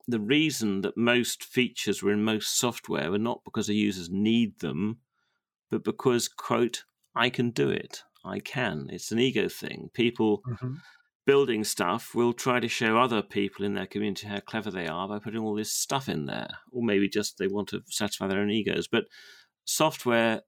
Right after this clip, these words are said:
Speaker 1: generally has a lot of stuff in it that's just not required. And all of the stuff you put in it is just creating load. It's also creating complexity. It's c-,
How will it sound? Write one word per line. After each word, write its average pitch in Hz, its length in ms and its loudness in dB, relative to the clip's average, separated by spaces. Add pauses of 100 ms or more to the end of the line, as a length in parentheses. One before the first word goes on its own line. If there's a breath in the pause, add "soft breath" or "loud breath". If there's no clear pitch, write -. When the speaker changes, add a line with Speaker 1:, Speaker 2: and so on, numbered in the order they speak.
(120)
Speaker 1:
generally 131 440 2
has 107 180 -2
a 107 60 2
lot 127 400 2
of 131 80 -2
stuff 113 200 -2
in 101 120 0
it - 100 -6
that's - 220 -6 (260)
just 107 240 -6
not 98 160 -4
required. - 640 -6 (640)
And 117 300 4 (120)
all 151 260 4
of 139 100 2
the 107 60 -6
stuff - 260 -2
you 104 80 0
put 113 160 2
in 143 160 2
it 80 240 -4
is 107 100 0
just - 240 -4
creating 104 520 0
load. 101 640 0 (140)
It's 135 120 -4
also 160 280 2
creating 85 420 -2
complexity. 110 920 0 (480 loud breath)
It's - 180 -4
c-, - 40 -20